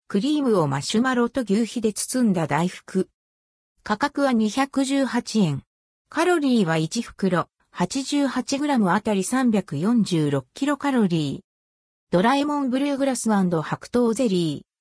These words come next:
ドラえもんがデザインされたブルーグラス付き白桃ゼリー。グラスデザインは全二種類で展開されます。価格は七百三十八円。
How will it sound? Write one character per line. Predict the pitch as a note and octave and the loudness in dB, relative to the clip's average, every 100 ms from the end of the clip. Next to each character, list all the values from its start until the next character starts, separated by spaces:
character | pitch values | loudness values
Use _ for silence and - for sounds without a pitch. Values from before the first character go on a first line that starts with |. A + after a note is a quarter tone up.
| - | 0
ド | F3+ | 2
ラ | A#3+ | 2
え | C#4 | 2
も | C4+ C4 | 2 2
ん | A#3+ | 2
が | A#3 | 2
デ | F#3+ | 2
ザ | G3+ D4 | 0 0
イ | C4 | 2
ン | G#3+ | 0
さ | - E3+ | 0 -2
れ | E3+ | -2
た | E3+ - _ _ | -4 -6 _ _
ブ | - D#3 | -2 0
ル | B3+ | 0
ー | C#4 | 0
グ | C#4 | 0
ラ | B3+ | 0
ス | - | -4
付 | - - | -10 -6
き | C4+ | -6
白 | B3+ - - | -6 -10 -2
桃 | A#3+ A#3 | 0 2
ゼ | A3+ | 2
リ | G3 F3 - | 2 2 -2
ー。 | _ _ _ _ - | _ _ _ _ 0
グ | |
ラ | G3+ C4 | 2 2
ス | - | 0
デ | C#4 | -4
ザ | C4+ C#4 | -2 0
イ | B3+ G#3+ | 2 2
ン | E3+ | 2
は | D#3 - _ - | 0 -2 _ -2
全 | F#3+ B3+ B3+ | 0 2 2
二 | A3+ | 0
種 | - C#4 | 0 0
類 | C4+ | 0
で | F#3 D#3 | 0 0
展 | E3+ E3+ | 0 -2
開 | F#3+ A#3+ A3 | -2 -2 -2
さ | F#3 | 0
れ | E3+ | 0
ま | D3 C#3+ | 0 -2
す。 | - - _ _ _ _ _ _ _ | -4 -12 _ _ _ _ _ _ _
価 | - G#3+ | -6 -4
格 | C#4+ D4 | -2 0
は | C#4+ B3+ | 0 2
七 | A3 C4 | 2 2
百 | D4 B3 - | 0 -4 -4
三 | - C4 B3+ | -4 0 0
十 | E3+ D#3+ | 0 -2
八 | D3 D#3+ - A3 | -4 -6 -4 0
円。 | F3+ C#3 | 0 0